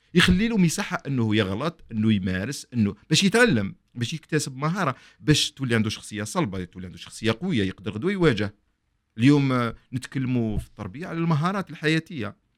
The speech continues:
من بين المهارات الحياتية هو القدرة على حل المشكلات. الطفل اللي دايمًا يمه تدخل وبابا يدخل بيحل،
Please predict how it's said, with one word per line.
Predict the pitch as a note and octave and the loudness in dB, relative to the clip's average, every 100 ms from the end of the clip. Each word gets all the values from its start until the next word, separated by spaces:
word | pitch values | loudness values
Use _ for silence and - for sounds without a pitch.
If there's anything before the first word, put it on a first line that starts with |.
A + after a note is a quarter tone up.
| _ _ _ _ - | _ _ _ _ 4
من | D3 D#3+ | 6 6
بين | F#3 | 6
المهارات | E3 D3+ C3+ B2+ A#2 | 4 2 2 0 -2
الحياتية | - G2 G2+ G2 A3 F3+ | -8 -4 -4 -4 -2 0
هو | D#3+ | 2
القدرة | C#3+ D3+ D3+ | -2 -4 -2
على | D3 | -2
حل | D3 D3+ | -2 -6
المشكلات. | D#3 - C#3+ A#2 _ _ _ _ | -10 -12 -14 -14 _ _ _ _
الطفل | - | -2
اللي | F3 E3+ | 4 6
دايمًا | D#3+ D#3 D3 | 6 4 2
يمه | C#3+ | 2
تدخل | B2 B2+ A#2+ D3 C#3 | -2 -4 -12 -10 -8
وبابا | B2+ | -6
يدخل | C3 - C3 | -8 -10 -16
بيحل، | B2 A#2+ A#2 | -16 -12 -12